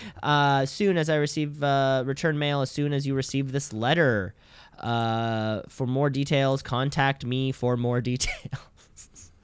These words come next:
Uh, so here's all the things they want. So I guess we're getting, uh, forty percent of five point five million dollars if we're able to help this man out. Uh, all they need is our full name, our age and sex, contact address,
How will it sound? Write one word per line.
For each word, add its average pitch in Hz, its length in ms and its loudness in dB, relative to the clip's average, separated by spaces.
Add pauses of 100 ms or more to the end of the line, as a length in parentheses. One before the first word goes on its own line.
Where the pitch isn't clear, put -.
(440)
Uh, 160 540 8
so 208 100 6
here's 277 160 4
all 254 80 8
the 240 80 6
things 220 160 4
they 208 60 6
want. 165 160 6
So 175 80 6
I - 20 6
guess 180 220 4
we're 175 180 6
getting, 170 400 4
uh, 156 280 4
forty 220 420 4
percent 190 400 0
of 147 60 -4
five 165 280 4
point 156 160 2
five 143 400 2 (140)
million 151 560 4
dollars 127 440 4
if 139 120 4
we're 127 100 4
able 123 220 2
to 123 240 -2
help 117 180 -4
this - 140 -2
man 110 160 -4
out. 214 400 4 (520)
Uh, - 40 -6 (260)
all 160 140 6
they 180 160 4
need 180 400 2
is 143 600 2
our 107 480 -2
full 196 200 -2
name, 165 400 2
our 127 160 0
age 131 260 0
and 113 120 -4
sex, - 340 2
contact 151 500 0
address, 139 540 0